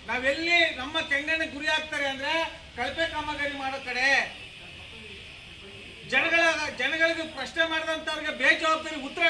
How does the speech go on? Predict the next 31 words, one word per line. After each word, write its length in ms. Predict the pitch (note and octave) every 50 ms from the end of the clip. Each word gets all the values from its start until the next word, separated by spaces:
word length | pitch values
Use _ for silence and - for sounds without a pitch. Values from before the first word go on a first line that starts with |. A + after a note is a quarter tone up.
| -
ಕೊಡೋ 240 | - D4 - A#3 A#3+
ಕಡೆ 640 | C4+ B3+ B3+ B3+ C#4 D4+ D4 - - - - - - - - - - - - G#3
ಇವತ್ತು 300 | B3 D4+ D#4+ D#4 D4 C#4+
ಏನಾಗೋಗಿದೆ, 1080 | D#4 D#4+ E4 E4+ E4+ F4 E4 E4+ E4 E4+ E4+ E4 E4 E4 D4 C4 - - - - - - -
ಜಾತಿಗೆ 360 | A#3 A#3+ D4 D4+ D#4+ D#4+ -
ಜಾತಿ 420 | - C4+ D4 D4+ D4+ D#4 D#4+ D4+
ವೈರತ್ವ 440 | D4 C#4+ C#4+ D4 D4 D4 D4 D4+ D4+
ನಡೀತಾ 340 | D4 D4 C#4+ D4 D4 D4 D4
ಇದೆ. 280 | D4 C#4+ D4 D4 D4+ D4+ D4 - - - - - - - - - -
ಆಮೇಲೆ 440 | A#3+ C#4 D4+ D#4 D#4 D#4 D#4 D4+ D4
ಎಂ 180 | C#4+ C#4+ - D#4
ಪಿ, 60 | D#4+
ಎಂ 220 | D4+ D4+ D4+ D4+
ಎಲ್ 100 | D4+ D#4
ಎಗಳ 160 | D#4+ D#4 D#4
ಹತ್ರ 200 | D#4 D#4 D#4 D#4
ನೀವು 220 | D4+ D4+ D4+ D4+ -
ಕೈ 140 | - D4 D4+
ಹೊಟ್ಬಿಟ್ಟಿರ್ತೀರಿ, 720 | D#4 D#4+ D#4 D#4 D#4 D#4 D#4+ D4+ D#4 - D4+ D4+ D#4 D#4
ಆಸೆ 300 | C#4+ C#4+ D4 D4 - -
ಆಕಾಂಕ್ಷೆಗಳಿಗೆ 680 | D4+ C#4+ D4+ D4+ D#4 D#4+ D#4 D#4 D4 D4 D#4+ D#4+ - C4+
ಬಲಿಯಾಗ್ಬಿಟ್ಟಿರ್ತೀರಿ. 1160 | C#4 D4 D#4 D#4 D#4 D#4 D#4 D4+ D4+ D4+ D4+ D#4 D4+ D4+ D4+ D#4 D#4+ D#4+ C#4+ C4+ - - - - - - - - -
ಆ 100 | A3 C#4 D4+ D4+ D4 D4 C#4+ C#4+ C4+ - - D4+
ಆಸೆ 160 | E4 D#4+ E4+ E4
ಆಕಾಂಕ್ಷೆಗೆ 600 | D4+ D4 D#4+ E4 - D#4+ E4 D#4+ - D#4+ D#4 D4+
ಬಲಿಯಾಗಿರೋದ್ರಿಂದ 760 | D4+ D4+ D#4+ D#4+ D#4+ D#4+ D#4+ D#4 D4+ D4+ C#4+ C#4 C4+ C4 C#4+ D4 E4 E4 D#4+ - - - - -
ನೀವು 120 | A3+ C#4 C4+
ಪ್ರಾಮಾಣಿಕವಾಗಿ 880 | - C4+ C4 D#4 E4+ F4 E4+ E4 D#4+ - C#4+ C#4+ C#4+ C#4 D4+ D#4+ D#4+ D4+
ಯಾರೇ 280 | B3+ C4+ D#4 E4 E4+
ಒಬ್ರು 280 | E4+ E4 D#4 D#4+ D#4+ -
ಕೆಲಸ 240 | - C#4 C#4 C#4